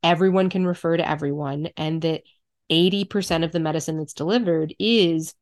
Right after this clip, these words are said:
energy medicine, therapy, natural medicine, nutrition, and integrative medicine, because eighty percent, ninety percent of what we're dealing with in, in the Western world for sure, but even beyond,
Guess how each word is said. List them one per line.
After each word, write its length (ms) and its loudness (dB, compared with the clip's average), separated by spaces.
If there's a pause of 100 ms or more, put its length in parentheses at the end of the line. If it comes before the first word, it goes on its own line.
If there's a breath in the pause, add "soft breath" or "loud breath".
(200)
energy 360 2
medicine, 500 -2
therapy, 800 -4
natural 360 -6
medicine, 460 -4
nutrition, 680 -4
and 160 -4
integrative 520 -2
medicine, 460 -6
because 380 -6
eighty 280 0
percent, 460 -4
ninety 340 0
percent 460 -6 (340 soft breath)
of 160 -4
what 140 2
we're 100 0
dealing 420 -2
with 200 -2
in, 280 -4 (160)
in 160 -2
the 60 -4
Western 440 0
world 220 -2
for 140 -8
sure, 440 0
but 160 -4 (500)
even 260 0
beyond, 480 0